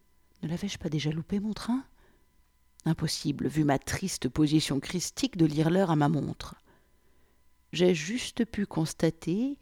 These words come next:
en jetant un regard inquiet vers la fenêtre, qu'il faisait nuit noire au dehors. Mais la nuit commençait à tomber vite en cette période de l'année. J'ai noté qu'elle n'avait pas pris soin de tirer les rideaux ou de fermer les volets,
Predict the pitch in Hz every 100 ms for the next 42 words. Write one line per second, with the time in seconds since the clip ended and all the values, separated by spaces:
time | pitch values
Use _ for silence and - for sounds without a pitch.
0 | _ _ _ _ _ - 156 151 151 170
1 | 139 147 147 143 151 160 175 147 - 143
2 | - 185 247 - - - - _ _ -
3 | 254 - 202 170 156 156 208 202 175 185
4 | 147 139 143 143 131 131 - - _ _
5 | _ _ _ _ - 156 160 156 170 185
6 | - 151 143 143 - 160 143 - 143 143
7 | 143 135 160 147 143 143 147 - 143 147
8 | 139 147 143 143 139 143 - _ _ _
9 | _ _ _ _ _ _ _ - 156 202
10 | 226 - - - 240 196 190 170 165 233
11 | - - 208 - 220 220 170 - - 185
12 | 147 143 147 180 226 175 147 - 165 185
13 | 160 147 151 139 139